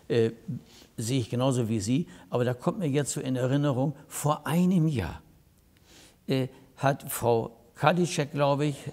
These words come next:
äh, Ministerin in der Bundesregierung, äh, den Ländern versprochen, so und so wie hundert Millionen gibt es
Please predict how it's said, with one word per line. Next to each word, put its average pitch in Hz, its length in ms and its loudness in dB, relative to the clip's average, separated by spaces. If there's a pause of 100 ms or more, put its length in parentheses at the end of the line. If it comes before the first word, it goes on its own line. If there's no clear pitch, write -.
(600)
äh, 151 180 -4 (280)
Ministerin 151 800 0
in 147 160 -6
der 127 80 -2
Bundesregierung, 139 800 0 (280)
äh, 139 140 -2
den 131 180 2
Ländern 151 340 2
versprochen, 147 640 0 (220)
so 160 260 2
und 170 100 6
so 160 160 2
wie 151 60 2
hundert 160 300 2
Millionen 143 420 2
gibt 151 240 0
es 160 160 2